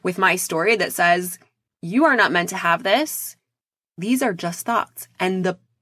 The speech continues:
mechanism of my mind is to create thoughts to protect me. These thoughts are trying to protect me in the future from feeling disappointment.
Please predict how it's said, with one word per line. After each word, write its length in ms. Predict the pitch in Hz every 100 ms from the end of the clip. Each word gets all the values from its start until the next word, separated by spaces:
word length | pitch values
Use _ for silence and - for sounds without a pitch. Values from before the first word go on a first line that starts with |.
| _ _ _
mechanism 640 | 196 202 320 370 311 240 220
of 140 | 196
my 120 | 185
mind 280 | 175 202 196
is 160 | 180 170
to 100 | 180
create 640 | - 190 185 175 214 240 - _ -
thoughts 600 | 247 214 190 - - - _ _ _
to 140 | - 202
protect 480 | 208 202 160 -
me. 200 | 151 160 - _ _ _ _ _ _
These 180 | 202 202
thoughts 300 | - 196 240
are 100 | 214
trying 360 | 196 208 226 269
to 120 | 302
protect 480 | 294 277 226 208 -
me 320 | 185 185 220 _ _ _ _ _ _
in 220 | 196 214
the 80 | 220
future 540 | 214 226 214 - 175
from 180 | 175 175
feeling 440 | 175 - 190 190 180
disappointment. 640 | 180 180 185 - 165 143